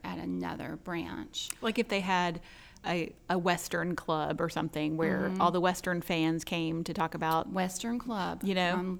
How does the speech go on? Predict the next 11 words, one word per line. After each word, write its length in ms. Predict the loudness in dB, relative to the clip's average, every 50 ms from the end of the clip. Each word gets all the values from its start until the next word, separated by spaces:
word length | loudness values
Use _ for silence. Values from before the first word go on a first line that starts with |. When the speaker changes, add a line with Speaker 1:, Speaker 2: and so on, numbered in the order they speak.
| -8 -10 -2
Speaker 1:
digging 200 | 2 2 4 4
Speaker 2:
know? 160 | 4 2 0
Speaker 1:
it, 100 | 0 0
yeah. 340 | -2 -2 0 0 6 6 6 10 10 8 8 8 2
Speaker 2:
<laughs> 260 | 0 0 10 10 12
Speaker 1:
Or, 120 | 12 12 8
you 360 | 8 8 10 10 10 10 12
know, 120 | 12 12 12
maybe 400 | 12 12 12 12 12 10 8 8
there 280 | 8 8 8 8 8 6
was 320 | 6 4 4 2 -2 -4